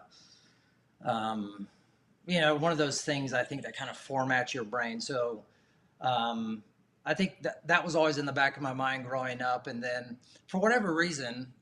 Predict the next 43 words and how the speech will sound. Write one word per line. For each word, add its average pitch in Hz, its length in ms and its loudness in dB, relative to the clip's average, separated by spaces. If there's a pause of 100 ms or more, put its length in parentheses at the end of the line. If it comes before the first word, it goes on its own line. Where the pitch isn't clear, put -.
(160)
you 160 100 -8
know, 139 160 -4
my 139 420 -4 (120)
mom, 135 600 -2 (720)
you 143 100 -10
know, 117 140 -8
who 127 100 -8
adopted 120 480 -4
me, 113 220 -8
she's 117 200 -16
my 113 100 -8
mom, 110 400 -4 (440)
um, 110 500 -4 (1040)
she 175 300 -2
says, 151 240 4
"I 156 80 6
can't 160 260 0
ever 151 200 0
remember 143 380 0
a 113 40 -10
time 131 560 -2
you 127 160 -8
didn't 123 260 -8
have 117 160 -6
a 113 60 -8
gun 143 300 0
in 131 120 -4
your 110 140 -8
hand 113 260 -10
as 104 140 -12
a 110 60 -12
kid." 180 400 -4 (340)
She - 160 -6
goes, 135 120 -4
"That's 156 240 0
just 156 220 -2
who - 220 -6
you 143 260 -2
were. 147 220 0
You'd 117 180 -6
have 117 160 -2
a 113 60 -8
diaper, 127 540 -4